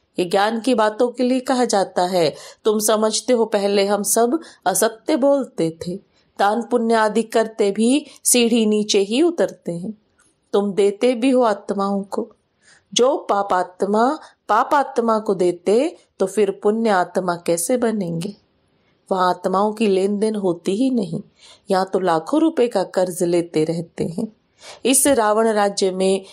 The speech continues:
कदम कदम पर मनुष्यों को दुख है, अभी तुम संगम पर हो।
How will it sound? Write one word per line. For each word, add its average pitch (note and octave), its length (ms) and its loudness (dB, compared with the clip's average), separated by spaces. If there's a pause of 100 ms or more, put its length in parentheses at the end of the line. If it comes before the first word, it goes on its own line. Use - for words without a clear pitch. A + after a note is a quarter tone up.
(140)
कदम B3 380 0
कदम F#3 600 -2
पर F3 180 2
मनुष्यों G3 500 -2
को E3+ 240 0
दुख A3+ 380 -4
है, F#3 340 0 (280)
अभी F#3 280 -2
तुम C4+ 320 0 (240)
संगम F3+ 580 -2
पर C4+ 280 -2
हो। E3 200 -8